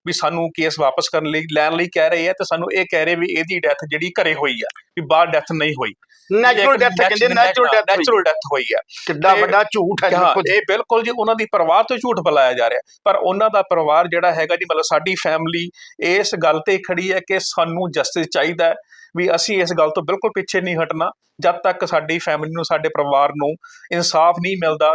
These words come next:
Speaker 1: ਤੇ ਉਹ ਜਿਹੜੇ ਦੋਸ਼ੀ ਹੈਗੇ, ਦੋਸ਼ੀ ਸਲਾਖਾਂ ਦੇ ਪਿੱਛੇ ਨਹੀਂ ਜਾਂਦੇ, ਤੇ ਇਸ ਫੈਮਿਲੀ
Speaker 2: ਜੀ।
Speaker 1: ਨੂੰ ਜੋ ਉਹਨਾਂ ਦਾ ਬਣਦਾ ਜਿਹੜਾ ਹੈ ਇੱਕ ਤਰ੍ਹਾਂ ਦਾ ਜੋ,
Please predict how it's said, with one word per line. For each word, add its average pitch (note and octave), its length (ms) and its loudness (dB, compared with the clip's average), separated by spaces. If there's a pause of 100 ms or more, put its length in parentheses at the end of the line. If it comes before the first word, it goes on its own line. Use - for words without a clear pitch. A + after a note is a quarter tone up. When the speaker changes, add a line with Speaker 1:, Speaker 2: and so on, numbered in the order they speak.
(100)
Speaker 1:
ਤੇ F3 80 0
ਉਹ F3 260 0
ਜਿਹੜੇ E3+ 240 -2
ਦੋਸ਼ੀ F3 400 -2
ਹੈਗੇ, F3 300 0
ਦੋਸ਼ੀ E3 460 -2 (440)
ਸਲਾਖਾਂ D#3+ 440 0
ਦੇ A3+ 100 0
ਪਿੱਛੇ G3 300 -2
ਨਹੀਂ F#3 160 -2
ਜਾਂਦੇ, D#3+ 380 0 (400)
ਤੇ F#3 220 2 (200)
ਇਸ G3+ 300 0
ਫੈਮਿਲੀ E3+ 340 -2
Speaker 2:
ਜੀ। F3 80 -2
Speaker 1:
ਨੂੰ F3+ 200 -4
ਜੋ E3+ 160 0 (240)
ਉਹਨਾਂ F3+ 320 2
ਦਾ D#3+ 260 4 (180)
ਬਣਦਾ D#3+ 300 4
ਜਿਹੜਾ E3 320 2 (100)
ਹੈ D3 160 4 (340)
ਇੱਕ F3 220 -2
ਤਰ੍ਹਾਂ E3 280 2
ਦਾ D#3+ 220 4 (280)
ਜੋ, D#3+ 120 2